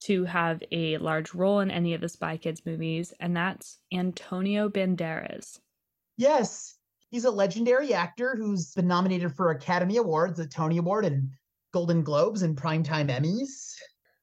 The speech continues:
Speaker 1: That's right. His full name, fun fact, is Jose Antonio Dominguez Bandera,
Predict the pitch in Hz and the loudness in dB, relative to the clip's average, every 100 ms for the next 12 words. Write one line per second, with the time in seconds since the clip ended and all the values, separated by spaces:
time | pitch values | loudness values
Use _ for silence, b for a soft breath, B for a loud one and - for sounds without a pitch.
0 | _ 196 180 175 202 185 - _ b b | _ -2 -2 0 0 0 -4 _ b b
1 | - 220 196 - 233 330 247 165 170 196 | 0 0 0 2 2 4 2 0 0 0
2 | 254 - - 196 190 175 165 175 - 180 | -2 -4 -2 0 2 2 0 -2 -2 -2
3 | 175 - 180 175 190 208 214 196 185 196 | -2 0 0 2 2 2 2 -2 -2 -2
4 | 190 185 180 180 180 175 175 175 - 165 | 0 0 0 -2 0 0 -2 -4 -6 -4
5 | 170 180 214 196 156 175 | 0 2 2 2 0 -2